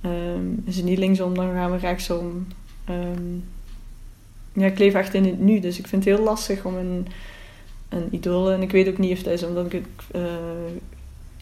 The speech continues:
ja, grote doelen stellen vind ik ook bijvoorbeeld lastig, omdat ik zoiets heb van... Ik wil gewoon vooral genieten van het nu.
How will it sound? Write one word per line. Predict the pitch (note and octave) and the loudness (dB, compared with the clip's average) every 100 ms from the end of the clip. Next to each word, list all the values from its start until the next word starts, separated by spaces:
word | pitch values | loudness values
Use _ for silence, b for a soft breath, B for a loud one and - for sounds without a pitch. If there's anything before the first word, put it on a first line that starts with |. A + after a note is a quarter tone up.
| - - - - - - - D#3 | -20 -20 -20 -18 -16 -16 -10 -4
ja, | F3 | -4
grote | D#3+ F#3+ F#3+ F#3+ | 0 2 2 2
doelen | G3+ A3 A3 G#3+ | 4 6 6 4
stellen | G3+ - G3+ G#3 | 0 2 4 4
vind | G3+ | 2
ik | F#3+ F#3 | 0 -2
ook | - F#3+ - | -4 -4 -4
bijvoorbeeld | F#3 F#3 F3+ | -2 2 2
lastig, | E3+ F#3 F#3+ F#3 | 2 2 2 0
omdat | F#3 F3+ | 0 -2
ik | F3+ | -2
zoiets | - F3 F3 | -2 -4 -4
heb | E3+ | -4
van... | F3 | -2
Ik | F3 | -2
wil | F3 F#3 | 2 2
gewoon | F3+ F#3 F#3+ | 2 2 2
vooral | F#3+ F3+ F3 | 2 2 4
genieten | F#3+ G3 G3 | 6 6 6
van | F#3+ F3 | 0 0
het | E3+ | 0
nu. | F3 F#3 B3+ | 2 4 4